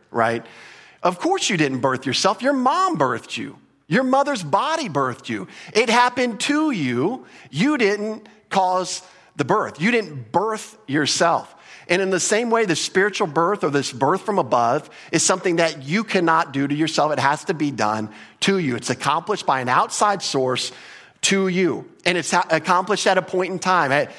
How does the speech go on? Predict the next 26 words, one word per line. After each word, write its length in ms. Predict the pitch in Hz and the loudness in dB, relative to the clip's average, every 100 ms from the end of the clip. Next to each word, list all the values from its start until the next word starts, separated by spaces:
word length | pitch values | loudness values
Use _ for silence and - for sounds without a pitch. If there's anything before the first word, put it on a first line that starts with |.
| - - | -20 -10
last 460 | - 151 185 190 - | 0 2 2 0 0
I 120 | 180 | 0
checked, 380 | 170 - 180 190 | 0 2 2 0
some, 280 | - - 196 - 139 151 | -2 -2 -2 -6 -10 -2
none 220 | 160 180 | 2 2
of 80 | 180 | 0
you 160 | 185 | 2
are 100 | 160 | 2
still 320 | 147 - 165 | 0 0 0
in 80 | 175 | 2
the 80 | 175 | 0
birth 300 | 147 180 - | 0 -2 -2
canal 420 | 135 117 104 110 - - | -4 -2 -4 -8 -10 -2
of 180 | 131 | 0
your 80 | 135 | 0
mother. 400 | 147 143 104 92 - _ - | 2 2 0 -8 -16 _ -2
It 140 | 151 | 0
happened 340 | 147 160 160 170 | 2 0 2 0
at 120 | 151 | 0
a 40 | |
point 300 | 120 165 190 | 0 0 0
in 80 | 226 | 0
time 300 | - 190 202 | 0 0 0
in 80 | 202 | -2
the 60 | |
past, 520 | 214 151 139 156 208 | 0 2 2 0 -2